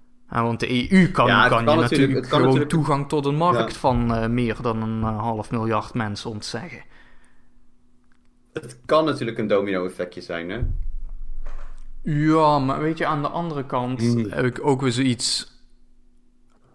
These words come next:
Speaker 1: Volgens mij het Verenigd Koninkrijk... Dat is toch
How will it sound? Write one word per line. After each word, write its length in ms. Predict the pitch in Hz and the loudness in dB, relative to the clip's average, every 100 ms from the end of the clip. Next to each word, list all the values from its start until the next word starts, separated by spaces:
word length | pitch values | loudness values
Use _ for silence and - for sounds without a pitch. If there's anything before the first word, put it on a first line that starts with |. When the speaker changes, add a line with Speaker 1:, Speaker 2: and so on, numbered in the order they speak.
| _ _ _ | _ _ _
Speaker 1:
Volgens 220 | - 131 131 | -12 -10 -8
mij 280 | 143 143 - | -6 -8 -10
het 160 | 135 | -16
Verenigd 560 | - 131 139 131 131 - | -10 -4 -2 -2 -4 0
Koninkrijk... 920 | 165 160 160 156 - 156 151 - - - - - - - - - _ _ _ _ _ _ _ - | 2 2 0 0 0 2 2 -2 -6 -6 -10 -20 -20 -20 -20 -20 _ _ _ _ _ _ _ -2
Dat 140 | 127 | -2
is 120 | 131 | 0
toch 360 | - 139 131 | 0 0 0